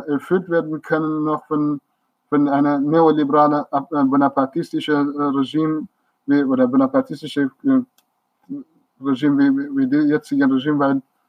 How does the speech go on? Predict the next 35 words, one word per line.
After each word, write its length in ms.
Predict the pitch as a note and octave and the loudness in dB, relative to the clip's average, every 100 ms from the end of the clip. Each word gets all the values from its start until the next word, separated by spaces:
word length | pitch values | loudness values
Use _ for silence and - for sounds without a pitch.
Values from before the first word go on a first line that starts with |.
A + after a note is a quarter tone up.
| _ | _
weil 120 | C3 C3+ | -2 2
dieser 300 | D3 C#3+ C3+ | 2 2 2
Regime 440 | B2+ D#3 F3 F3+ - _ | 0 2 0 0 -8 _
von 280 | - D3 D3 | -4 -2 -2
Islam, 420 | D#3+ - C#3+ D3 D3 C#3 | -4 -2 0 0 0 -2
von 240 | C#3 C3 | 2 2
Faschismus 640 | C3 C3 - F#3+ - D#3+ - | 2 -2 0 -4 -2 -4 -2
zu 100 | C#3+ | 0
Bonapartismus 680 | C#3 C3+ C3+ B2 F3+ E3+ D3 | 2 2 0 -4 -6 -6 -6
geführt 320 | D3+ D#3+ D#3 | -6 -6 -4
ist. 160 | D#3 D3 | -6 -2
Warum? 280 | C#3 C#3 | -2 0
Weil, 220 | D3+ D3 C#3+ _ _ _ _ | 2 0 -2 _ _ _ _
weil 140 | E3 C#3 | -2 0
Faschismus 520 | C#3+ C3 F#3+ - D3+ | 0 0 -4 -4 0
eine 240 | D3+ D3 - E3 | 0 0 -6 -8
immer 200 | E3+ E3 | -2 0
Massenbasis 720 | D3+ D#3+ F3+ D#3 C#3 C3 B2 C3+ | 2 2 2 0 0 0 -2 -2
hat, 180 | C3+ C#3+ | -4 -2
aber 140 | C#3 | -2
sie 120 | C3+ | 0
haben 160 | D3 D3 | 0 0
ihre 160 | C#3+ C#3+ | 2 2
Massenbasis 760 | D3 D#3 D#3 C#3+ C3+ C3+ - _ _ | 2 0 0 -2 -2 -4 -10 _ _
komplett 480 | C#3+ D3+ C3+ D3 C#3 | -4 -4 -2 -4 -2
verloren. 520 | C#3 C#3 D#3 D3+ D#3 _ _ _ _ _ | -2 0 2 -2 -6 _ _ _ _ _
Und 60 | C#3 | -2
das 140 | C3+ | 0
sind, 240 | E3 E3 | -4 -4
die 100 | E3+ | -6
sind 200 | C#3+ D#3+ | -4 -4
Sachen, 380 | D3 D#3+ D#3+ D#3+ | 2 2 2 -2
die 200 | D3+ D3+ - | -2 -4 -2
alles 280 | D#3 E3 D#3 | 0 0 -2
zusammenkommen. 1000 | D#3 C#3 E3+ G3+ D3+ - C3+ C3+ F3+ | -8 2 2 2 0 0 2 2 0